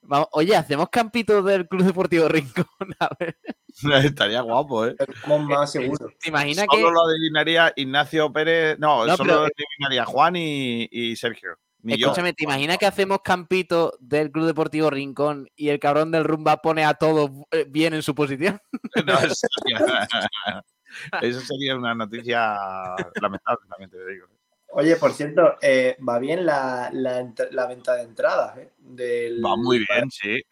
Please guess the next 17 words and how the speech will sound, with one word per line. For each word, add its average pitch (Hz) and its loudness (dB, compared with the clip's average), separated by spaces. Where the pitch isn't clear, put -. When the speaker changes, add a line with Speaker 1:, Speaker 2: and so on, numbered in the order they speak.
Speaker 3:
para 123 -4
el 120 -8
Speaker 2:
Esta 123 -2
Speaker 3:
Rincón. 165 2
Speaker 2:
mañana, 165 4
Speaker 1:
¿Has 147 2
entendido? 165 -2
Speaker 2:
esta 127 -4
Speaker 3:
Pues 135 6
Speaker 2:
mañana 165 2
he 143 0
sacado 156 -2
yo 147 0
tres 147 -4
entradas 139 2
de 113 0
tribuna. 123 -4